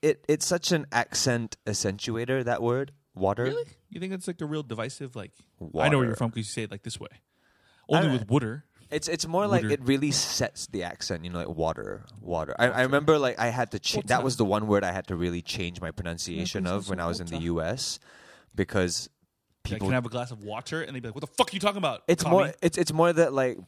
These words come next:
Speaker 1: people make me feel real <laughs> self-conscious about the fact that I pronounce the T in
Speaker 2: Water.
Speaker 1: water. Um,
Speaker 2: Water.
Speaker 1: so, like, I, I, I didn't change it, change it. It was
Speaker 2: Is
Speaker 1: more
Speaker 2: it
Speaker 1: like I just became very conscious of the fact that I said water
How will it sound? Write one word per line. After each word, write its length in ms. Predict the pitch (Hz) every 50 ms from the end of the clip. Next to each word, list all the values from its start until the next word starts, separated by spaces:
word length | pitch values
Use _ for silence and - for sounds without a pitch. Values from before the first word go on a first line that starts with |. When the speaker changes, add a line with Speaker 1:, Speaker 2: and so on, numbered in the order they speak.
| _ - - _ - - _ _ _ -
Speaker 1:
people 280 | - 131 127 - 131
make 160 | 117 117 117 117
me 80 | 120
feel 200 | 104 - 123 110
real 200 | 95 95 104 101
<laughs> 100 | - -
self-conscious 680 | 110 117 127 - - 160 120 123 - - 165 160 -
about 280 | 190 170 160 170 160 156
the 100 | 160 165
fact 340 | - - - 185 175 143 -
that 140 | - 180 151
I 80 | 147
pronounce 460 | 147 - 160 139 127 127 131 135 135
the 100 | 131 131
T 300 | 127 131 - - 135 123
in 140 | 127 123 120 113
Speaker 2:
Water. 480 | 110 107 117 139 - 156 160 165 190 - - - - - - 262 254 - _ -
Speaker 1:
water. 240 | - 104 104 104 104 101
Um, 220 | 101 104 101 101 _ _ _ _ _
Speaker 2:
Water. 160 | - 113 120
Speaker 1:
so, 180 | - - 127 120
like, 180 | 113 110 110 - - - - - - _ _ _ _ - -
I, 60 | 139 -
I, 120 | 139 143 -
I 60 | 135 143
didn't 280 | 139 160 175 156 127
change 440 | - - - 135 113 107 110 107 -
it, 100 | 107 -
change 360 | - - 98 85 85 80 76
it. 100 | 85 - -
It 40 |
was 120 | 95 101 92
Speaker 2:
Is 60 | -
Speaker 1:
more 100 | 101 98
Speaker 2:
it 40 | 98
Speaker 1:
like 160 | 95 90 -
I 60 | 92
just 160 | 85 90 90
became 240 | - 95 - 98 87
very 180 | 82 82 80 80
conscious 460 | - - 92 80 78 - - 85 -
of 120 | 80 82 78
the 60 | 82
fact 260 | 80 - 85 - -
that 80 | 82 76
I 60 | 76
said 180 | 76 - - -
water 460 | - - 71 69 71 - 76 - -